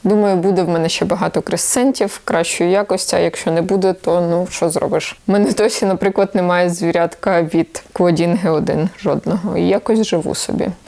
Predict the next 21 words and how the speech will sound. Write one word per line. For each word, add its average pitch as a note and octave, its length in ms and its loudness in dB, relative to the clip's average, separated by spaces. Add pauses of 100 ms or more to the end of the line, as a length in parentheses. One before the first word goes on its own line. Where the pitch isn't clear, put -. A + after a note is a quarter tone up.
Волосся G3+ 760 2
розкішне, G#3+ 1040 0
образ F3 680 0
шикарний, G#3+ 840 0
мордочка G3 920 0
ідеальна, G3+ 920 2
мейк G3 640 2
вау. G3+ 520 2 (200)
Все, - 480 2
просто G3 460 2 (120)
в - 20 -4
ній A3 380 2
прекрасно F3+ 720 0
все. - 320 -2
Я F#3+ 220 2
її F3+ 220 0
вам E3 280 0
дуже F3+ 340 2
раджу E3+ 320 -2
до E3 160 0
покупки. A#3 760 -2